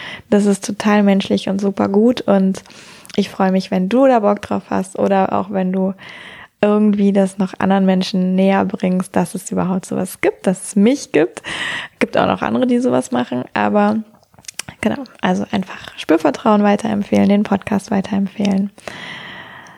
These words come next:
Und wenn du Bock hast auf ein Coaching, schreib einfach eine E-Mail an hallo at spürvertrauen punkt de oder buch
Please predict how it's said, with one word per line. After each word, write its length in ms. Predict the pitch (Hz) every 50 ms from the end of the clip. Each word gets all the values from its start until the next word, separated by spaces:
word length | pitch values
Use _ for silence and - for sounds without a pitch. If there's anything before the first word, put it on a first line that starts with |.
| - - _ _ _ _ _ _ _ _ _ _ _ _ _ -
Und 160 | 240 240 240
wenn 120 | 233 214
du 160 | 214 214 202 202 - _ -
Bock 220 | 208 208 202 -
hast 260 | 214 190 196 - -
auf 160 | - 190 -
ein 100 | 190 185
Coaching, 720 | - - 202 190 190 196 - - 190 185 180 180 180 185 202
schreib 400 | - - - - 196 196 196 -
einfach 360 | 208 196 180 - 190 - -
eine 120 | - -
E-Mail 260 | - 233 233 220 214 208
an 240 | 196 190 190 185
hallo 180 | - 196 196 208
at 160 | 214 214 -
spürvertrauen 580 | - - 269 294 - 262 240 - - 220 202 202
punkt 260 | - 208 196 190 -
de 260 | 226 240 226 233 233 - _
oder 520 | - 208 214 233 226 208 208 214 220 226 233 - - _ _ _ _ - - _ _ - - - - -
buch 260 | - 240 277 - -